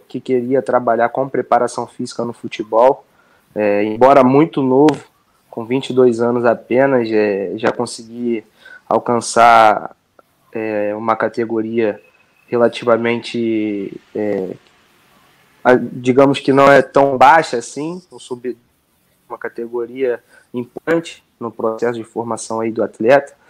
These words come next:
E fui efetivado antes mesmo de me formar. Então, me sinto muito, muito honrado e muito feliz por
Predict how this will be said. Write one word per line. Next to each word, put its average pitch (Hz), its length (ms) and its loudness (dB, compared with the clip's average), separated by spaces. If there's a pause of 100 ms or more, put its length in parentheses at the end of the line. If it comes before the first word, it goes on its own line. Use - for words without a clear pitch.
(400)
E 107 920 -2
fui - 260 4
efetivado 131 640 4
antes 143 260 -4
mesmo 131 400 -4
de 123 160 -10
me 120 140 -6
formar. 117 640 0 (480)
Então, 117 880 -6
me 127 160 -4
sinto 147 340 0
muito, 151 1120 4 (220)
muito 143 440 -4
honrado 139 440 4
e - 20 -6
muito 139 240 -10
feliz 139 320 -6
por 123 420 -6